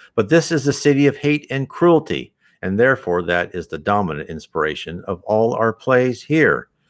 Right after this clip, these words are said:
In the cities of lust, it is, of course, lust that dominates. Still, as the latter often produces cruelty, we see a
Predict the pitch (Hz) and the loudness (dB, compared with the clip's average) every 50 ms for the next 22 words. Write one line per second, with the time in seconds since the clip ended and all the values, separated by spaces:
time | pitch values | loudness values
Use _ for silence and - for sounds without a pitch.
0 | _ _ _ _ - 110 113 120 120 113 - - 170 170 180 165 139 - 135 117 | _ _ _ _ 0 2 2 2 0 0 0 0 0 2 0 0 0 -2 -4 0
1 | 113 123 104 76 80 - - - 87 87 82 - - - - - 80 80 - - | 2 2 2 2 0 -2 -8 -8 -8 -8 -10 -10 -14 -10 -6 -4 -4 -4 -6 -6
2 | 78 80 71 - - - - 80 80 78 - _ - 110 120 123 117 98 85 73 | -6 -6 -6 -6 -8 -10 -6 -6 -6 -6 -4 _ 2 2 2 4 2 2 0 0
3 | 67 - - - - - _ _ _ _ _ _ _ _ - - - 147 143 139 | -4 -6 -12 -18 -20 -20 _ _ _ _ _ _ _ _ -20 -4 2 4 6 6
4 | 143 156 165 123 107 101 92 - 92 87 90 98 104 107 113 110 87 82 90 92 | 6 4 4 2 -2 -2 -2 -4 -4 -2 0 0 0 0 0 -2 -2 -4 -4 -2
5 | 85 85 85 - - 80 - - 85 80 80 78 - - - 67 - - - 160 | -4 -4 -4 -6 -12 -14 -12 -12 -10 -8 -10 -10 -10 -14 -16 -18 -16 -2 2 4
6 | 156 131 117 - 78 78 85 92 92 _ _ _ _ 110 107 - - 123 117 113 | 4 4 2 0 -4 -6 -6 -6 -8 _ _ _ _ -8 -8 -6 -6 -6 -4 -4
7 | 117 117 123 - - | -4 -6 -8 -12 -16